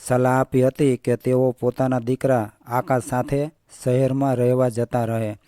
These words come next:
કમસે કમ ત્યાં, ત્યાં એને બે સમયનું જમવાનું તો મળી રહેશે અને દીકરા અને વહુના સહારે તેમનો સમય પણ પસાર થઈ જશે. હેમાબેનને પણ આ વાત બરાબર ગમી, પરંતુ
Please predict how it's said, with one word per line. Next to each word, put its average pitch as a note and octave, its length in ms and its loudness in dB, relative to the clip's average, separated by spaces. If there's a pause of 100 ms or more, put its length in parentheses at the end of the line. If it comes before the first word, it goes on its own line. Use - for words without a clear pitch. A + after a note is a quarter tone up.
(540)
કમસે C#3 340 0
કમ B2+ 340 0 (360)
ત્યાં, C3 280 -2
ત્યાં - 500 -4
એને C3+ 220 0
બે B2+ 240 0
સમયનું C3+ 440 0
જમવાનું B2 540 0
તો B2+ 100 2
મળી C3 280 2
રહેશે C3+ 500 0 (720)
અને B2+ 400 0 (140)
દીકરા C3 420 2
અને C3 140 2
વહુના B2+ 500 2
સહારે B2+ 460 0
તેમનો C#3 520 -2 (120)
સમય C3 280 0
પણ C#3 220 -2
પસાર B2+ 400 -2
થઈ B2 240 -2
જશે. A2 420 -4 (1120)
હેમાબેનને C3+ 680 0
પણ C#3 340 0 (180)
આ C3+ 120 0
વાત B2+ 240 0
બરાબર B2+ 520 -2
ગમી, B2 360 -2
પરંતુ C3+ 600 -2